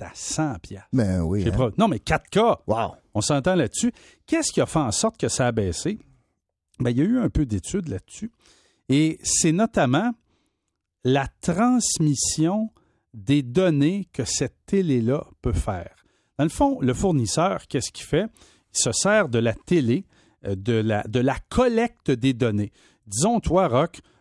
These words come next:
Speaker 1: euh, tu te loues, je sais pas, là, moi, tu te loues, euh, pendant cinq semaines collées des émissions où est-ce que c'est de la mise en forme que tu fais. Bon,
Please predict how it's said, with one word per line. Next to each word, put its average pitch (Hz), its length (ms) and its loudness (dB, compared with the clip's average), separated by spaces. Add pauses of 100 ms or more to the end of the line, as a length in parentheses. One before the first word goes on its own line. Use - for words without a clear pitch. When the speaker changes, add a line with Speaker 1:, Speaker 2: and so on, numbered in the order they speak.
(100)
Speaker 1:
euh, 92 240 -4
tu - 260 -2
te 147 100 0
loues, 127 380 2
je 101 160 -2
sais 107 180 -2
pas, 123 220 -2
là, 139 100 -2
moi, 131 160 4
tu - 160 -10
te - 100 -2
loues, 139 400 2
euh, 107 120 0 (300)
pendant 120 640 2
cinq 196 380 0
semaines 160 380 2
collées 131 480 2 (380)
des 117 640 0
émissions 160 720 2
où 113 180 0
est-ce 143 200 -2
que 120 120 -4
c'est 143 200 0
de 120 80 -2
la 110 100 2
mise 147 300 2
en 117 160 0
forme 113 340 -2
que - 140 -18
tu - 180 -14
fais. - 140 -18 (1080)
Bon, 101 120 -4